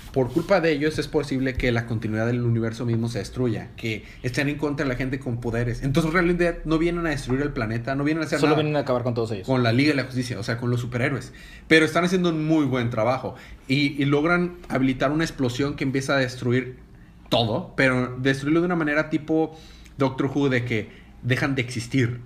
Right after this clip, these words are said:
Speaker 1: como que si nunca hubieran existido
Speaker 2: Ok.
Speaker 1: las cosas.
Speaker 2: O sea, los borran de la existencia.
Speaker 1: Así es. Y Superman y Batman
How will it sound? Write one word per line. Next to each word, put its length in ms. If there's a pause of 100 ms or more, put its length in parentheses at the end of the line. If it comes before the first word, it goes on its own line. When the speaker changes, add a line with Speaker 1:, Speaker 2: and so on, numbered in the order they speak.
Speaker 1:
como 260
que 100
si 100
nunca 260
hubieran 220
existido 300
Speaker 2:
Ok. 80
Speaker 1:
las 160
cosas. 380
Speaker 2:
O 60
sea, 120
los 160
borran 240
de 80
la 40
existencia. 380 (100)
Speaker 1:
Así 220
es. 300
Y 160
Superman 680
y 220
Batman 560